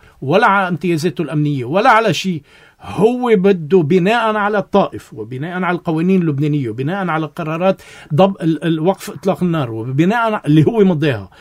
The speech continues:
واللي، وبناء على سبع، خمسة وسبعة آب قرارات المجلس الوزراء،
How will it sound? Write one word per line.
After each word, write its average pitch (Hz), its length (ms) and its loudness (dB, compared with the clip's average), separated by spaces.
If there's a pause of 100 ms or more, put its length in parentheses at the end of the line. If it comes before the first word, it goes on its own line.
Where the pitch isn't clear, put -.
(240)
واللي، 156 500 0
وبناء 190 520 -2
على 180 240 -2
سبع، 214 340 -2
خمسة 202 360 -2
وسبعة 185 380 0
آب 160 260 -4
قرارات 151 580 -4
المجلس 135 580 -4
الوزراء، 123 800 -4